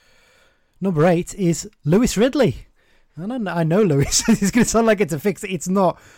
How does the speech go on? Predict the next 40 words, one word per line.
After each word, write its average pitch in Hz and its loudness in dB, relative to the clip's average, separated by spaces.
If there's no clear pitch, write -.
I 139 -2
hundred 165 2
percent 151 0
promise 143 -4
you 131 -6
it's 131 -8
not 139 -4
a 123 -10
fix. - -8
But 165 -2
congratulations, 175 0
Lewis. 139 0
You've 147 -4
just 156 -8
won 139 -2
a 123 -6
Dean 131 -4
Walling 127 -6
bucket 127 -6
hat, - -18
uh, - -6
as 131 -4
produced 120 -8
by 127 -8
football 131 -12
bubbles 117 -10
dot - -16
com. 147 -6
Uh, 135 -4
we'll 147 -4
get 147 -4
your 127 -4
details 131 -4
and 120 -8
get 127 -8
it 120 -14
sent 131 -4
out 139 -4
to 160 -8
you. 208 -2